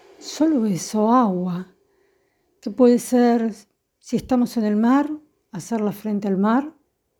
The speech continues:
Nos podemos introducir en el mar mientras hacemos esta meditación, en un río, ¿sí? Mm,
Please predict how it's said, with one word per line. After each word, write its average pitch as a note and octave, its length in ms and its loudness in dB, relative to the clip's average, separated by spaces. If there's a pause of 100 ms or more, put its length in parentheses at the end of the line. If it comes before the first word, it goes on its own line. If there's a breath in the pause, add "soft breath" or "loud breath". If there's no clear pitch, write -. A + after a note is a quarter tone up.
(240)
Nos F#3 160 -8
podemos G#3 460 -4
introducir F#3+ 640 0
en A#3+ 120 2
el G3+ 100 -2
mar G3+ 240 -2
mientras F#3 420 -8
hacemos G3 480 -8
esta G3+ 220 -8
meditación, G#3 880 -2 (960)
en A#3 140 2
un A#3 120 2
río, C4 580 4 (680)
¿sí? - 540 -4 (1160)
Mm, A#3+ 680 0